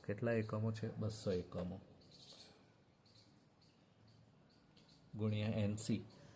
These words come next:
નોર્મલ કોસ્ટ,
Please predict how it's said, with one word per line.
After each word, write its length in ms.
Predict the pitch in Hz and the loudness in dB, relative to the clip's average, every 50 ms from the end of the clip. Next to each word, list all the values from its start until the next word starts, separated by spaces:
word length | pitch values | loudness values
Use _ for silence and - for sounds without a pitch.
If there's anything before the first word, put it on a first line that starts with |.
| - - - - - - - - - - - - - - - - - - - - - - - - - - - - - - - - | -20 -20 -20 -20 -20 -20 -20 -20 -20 -20 -20 -20 -20 -20 -20 -20 -20 -20 -20 -20 -20 -20 -20 -20 -20 -20 -20 -20 -20 -16 -6 0
નોર્મલ 420 | 107 101 101 104 104 110 110 110 107 - | 2 2 4 6 8 8 8 8 8 6
કોસ્ટ, 300 | 107 98 92 90 - | 6 6 6 6 2